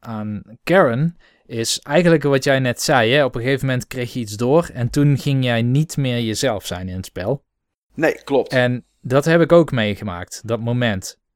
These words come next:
Speaker 1: Dat ik, ik, ik begon het spel op een manier dat ik dacht van, "Nou, laat ik gewoon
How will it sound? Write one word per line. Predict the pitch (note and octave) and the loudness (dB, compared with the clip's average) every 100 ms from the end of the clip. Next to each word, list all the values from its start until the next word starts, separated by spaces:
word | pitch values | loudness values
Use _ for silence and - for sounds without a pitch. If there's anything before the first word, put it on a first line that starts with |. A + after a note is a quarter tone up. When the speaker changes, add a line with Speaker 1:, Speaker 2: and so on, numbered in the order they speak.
| _ _ _ _ | _ _ _ _
Speaker 1:
Dat | A2 A2+ G#2+ | -4 -4 -2
ik, | A2+ - - | -6 -6 -20
ik, | - B2 | -12 -12
ik | G#2+ C3 A2 | -10 -10 -6
begon | A#2 C3+ G3 | 0 4 4
het | F3+ | 2
spel | - D#3+ D#3 D3+ | -2 -2 0 0
op | C#3+ | 0
een | C#3+ | -2
manier | C3+ C3+ C#3 C3+ - | 0 0 2 0 -2
dat | C3 | -6
ik | A2+ A2 | -4 0
dacht | A2+ - | 0 0
van, | B2 | -6
"Nou, | A2+ G2 | -4 -2
laat | G#2 B2 | 0 0
ik | C3+ - | -2 -4
gewoon | B2+ A#2 A2 G#2+ | -2 0 0 -4